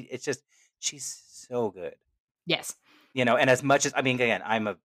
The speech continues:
Speaker 1: Natasha stan through and through, but I think that she finally brings something to a Widow character that I think the people who haven't cared as much about Nat the whole time, I think that people will re-,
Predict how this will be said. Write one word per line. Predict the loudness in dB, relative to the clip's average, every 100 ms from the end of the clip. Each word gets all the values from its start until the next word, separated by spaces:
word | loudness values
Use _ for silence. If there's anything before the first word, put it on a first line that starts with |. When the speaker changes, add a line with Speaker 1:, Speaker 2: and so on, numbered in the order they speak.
| _
Speaker 1:
Natasha | -14 -2 0 0 -2
stan | -6 -2 -2 -4
through | -4 -4
and | -4
through, | -6 -6
but | -4
I | -6
think | -6 -12 -6
that | -6
she | -4 -6 -8
finally | _ _ -14 -8 -4 -4 -6
brings | -8 -10 -10 -10 -12 -18 _ _ _ _ _
something | -4 0 0 -2 -6 -4
to | -6 -4 -4
a | -4
Widow | -4 -2 -2
character | -4 -4 -4 -4 -8 -6
that | -6 -6
I | -8
think | -12 -14 -14
the |
people | -18 -18 -4 -4
who | -4 -8 -16 -20 _ _ _ _ -2
haven't | 0 0
cared | 0 0
as | 0 -2
much | -6
about | -2 -2 0
Nat | 0 -2
the | -2
whole | -6 -6
time, | -6 -4
I | -4
think | -6 -12
that | -14
people | -10 -8 -8 -10
will | -8 -8
re-, | -10